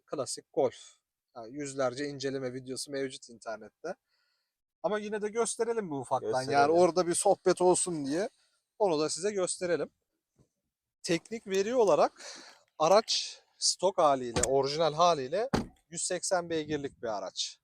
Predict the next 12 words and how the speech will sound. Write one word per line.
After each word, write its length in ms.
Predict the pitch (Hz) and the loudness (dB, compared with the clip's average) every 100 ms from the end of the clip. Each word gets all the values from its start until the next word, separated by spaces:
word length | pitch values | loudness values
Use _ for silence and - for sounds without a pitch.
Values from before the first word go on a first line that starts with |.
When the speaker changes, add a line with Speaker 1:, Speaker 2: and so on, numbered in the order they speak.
| _ _ _ _ _ _ _ _ _ _ - | _ _ _ _ _ _ _ _ _ _ 4
Speaker 1:
Ağırlık 500 | 160 180 202 247 - | 10 10 10 6 0
olarak 500 | 190 180 165 160 - | 4 6 6 4 2
da 220 | 214 254 240 - - | 0 0 -4 -16 -4
yanlış 400 | 147 175 196 - | 0 0 -2 -6
hatırlamıyorsam 840 | 180 190 202 202 165 - 214 196 | -4 -4 -4 -2 -2 -2 -4 -4
bir 160 | 185 185 | -4 -4
buçuk 280 | 170 170 - | -6 -10 -4
ton 240 | 165 156 | -4 0
bandında 600 | 143 143 139 135 123 110 - | 0 0 -4 -6 -4 -4 -8
gelen 360 | - 123 156 175 | -8 -4 -4 -4
bir 180 | 180 175 | 0 2
araç. 380 | 190 - - | 0 -2 -8